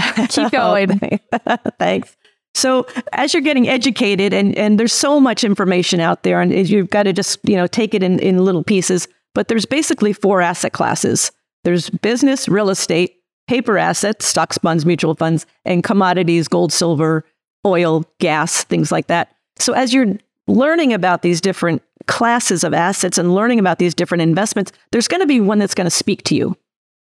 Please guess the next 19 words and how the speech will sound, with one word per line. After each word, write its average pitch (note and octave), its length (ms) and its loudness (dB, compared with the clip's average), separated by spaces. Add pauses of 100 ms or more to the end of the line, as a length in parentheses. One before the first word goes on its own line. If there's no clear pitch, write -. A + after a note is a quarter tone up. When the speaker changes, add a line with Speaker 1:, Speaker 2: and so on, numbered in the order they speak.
Speaker 2:
and G3+ 400 2
you're G#3+ 100 2
gonna G#3 240 2
get F#3+ 200 -2
more G3 280 2
interested F3+ 640 0
in D3+ 140 2
it. - 160 -2 (220)
For G#3+ 100 0
me, A#3 180 4
it A#3+ 80 -2
was F3 200 0
real E3+ 180 2
estate. E3 400 -2
I E3+ 80 0
love F3 320 0
rental E3+ 300 0
real D3+ 180 0
estate. D#3+ 400 -2